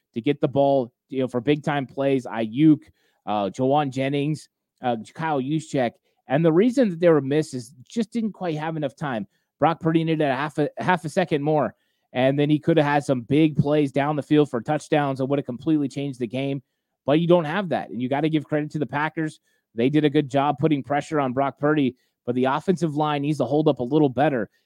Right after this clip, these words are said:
It's never a good thing when George Kittle chips Rashawn Gary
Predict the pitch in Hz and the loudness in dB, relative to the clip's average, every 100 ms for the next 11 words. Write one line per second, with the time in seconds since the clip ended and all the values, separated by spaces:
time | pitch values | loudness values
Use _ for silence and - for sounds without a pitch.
0 | _ _ 120 190 277 240 170 185 156 - | _ _ -2 0 2 0 2 2 2 -4
1 | 165 156 131 131 185 208 - 170 143 135 | -2 -2 -4 -2 -2 -4 -2 0 0 -2
2 | - 190 156 - - _ _ - 113 190 | 2 2 2 -2 -20 _ _ -14 -2 0
3 | 220 180 151 139 131 123 | 2 0 0 0 0 -2